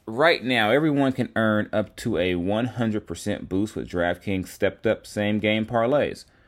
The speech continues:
Go to DraftKings Sportsbook app. Place a same game parlay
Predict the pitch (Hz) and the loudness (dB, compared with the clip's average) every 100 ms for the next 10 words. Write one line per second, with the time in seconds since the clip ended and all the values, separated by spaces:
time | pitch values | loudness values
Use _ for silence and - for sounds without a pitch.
0 | _ _ - - - 160 135 139 139 139 | _ _ -20 -6 2 2 4 2 2 2
1 | 135 123 - 117 117 - 98 95 85 71 | -2 -2 -2 -2 -2 -2 -4 -2 0 -2
2 | - _ _ _ _ _ _ _ _ _ | -4 _ _ _ _ _ _ _ _ _
3 | _ _ _ _ _ _ - - - - | _ _ _ _ _ _ -20 -20 -18 -2
4 | 95 95 - 80 76 - 113 113 113 107 | 0 0 -2 -4 -4 -2 0 0 2 2
5 | 107 107 107 104 123 92 76 - | 0 -2 0 2 2 2 0 -2